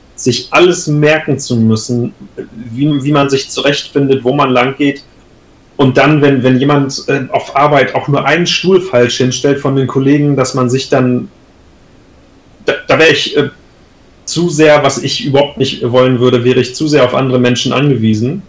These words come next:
Obwohl ich der Meinung bin, dass es viele, viele blinde oder seheingeschränkte, behinderte Menschen gibt, die da ihr Leben sehr gut, äh, meistern können. Ähm, und ja, nee, auch aus der Erfahrung heraus, dass ich jahrelang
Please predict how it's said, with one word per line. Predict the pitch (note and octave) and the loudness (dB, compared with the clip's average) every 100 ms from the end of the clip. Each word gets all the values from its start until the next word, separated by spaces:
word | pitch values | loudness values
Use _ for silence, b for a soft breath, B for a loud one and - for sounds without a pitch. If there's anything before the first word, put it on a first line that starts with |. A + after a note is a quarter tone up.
| _ _ _ _ _ _ _ _ - | _ _ _ _ _ _ _ _ -8
Obwohl | B2 C#3 C#3 | -4 2 2
ich | C3 | 4
der | A#2+ | 2
Meinung | B2 C3 C3 | 4 4 2
bin, | B2+ | 2
dass | B2+ B2 | 2 0
es | - | -8
viele, | - E3+ | -8 -6
viele | C#3+ C#3+ C3 | -4 0 2
blinde | B2 C#3+ C#3+ C#3+ C3+ A#2 | 2 2 4 4 2 2
oder | B2 A#2+ A#2 | 2 4 2
seheingeschränkte, | A#2 A2+ A2 A#2 C3 D3 C#3+ B2+ C#3 B2+ - C3+ C3+ B2 | -2 -6 -4 -2 0 0 0 -2 -2 -2 -2 -4 -2 0
behinderte | A#2 B2+ A#2+ B2 | 0 0 0 0
Menschen | B2 A#2 B2+ | 0 0 -4
gibt, | B2 - | -4 -6
die | A2+ | -4
da | B2+ | -4
ihr | B2+ B2 | -2 0
Leben | B2 B2 A#2+ A2 - _ _ _ _ _ - | 2 2 0 -6 -16 _ _ _ _ _ -18
sehr | C3 B2+ C#3+ | -4 2 2
gut, | D3 C#3+ - | 2 -4 -2
äh, | C3 B2 | 0 0
meistern | B2+ C3 - C3 A2+ | 0 -2 0 -2 -2
können. | G#2+ A2+ C3 - B B _ - | 0 -2 -2 -8 B B _ -6
Ähm, | B2 A#2+ A#2+ A2+ A2 - - - - _ _ _ _ _ _ _ - _ _ _ _ _ _ - - - - - | 0 2 2 2 0 -8 -20 -20 -20 _ _ _ _ _ _ _ -20 _ _ _ _ _ _ -20 -20 -20 -14 -6
und | C#3+ C#3+ D3 | -6 -6 -2
ja, | C#3 B2+ | 2 4
nee, | B2 B2 | 4 2
auch | - | 2
aus | D3+ - | 2 2
der | C#3+ | 2
Erfahrung | C3 C#3 C#3+ C#3 | 4 2 2 2
heraus, | B2+ C3 B2+ | 2 0 2
dass | B2 | 0
ich | B2 C3 | 0 2
jahrelang | B2+ C3 C3 A#2+ | 2 2 0 -2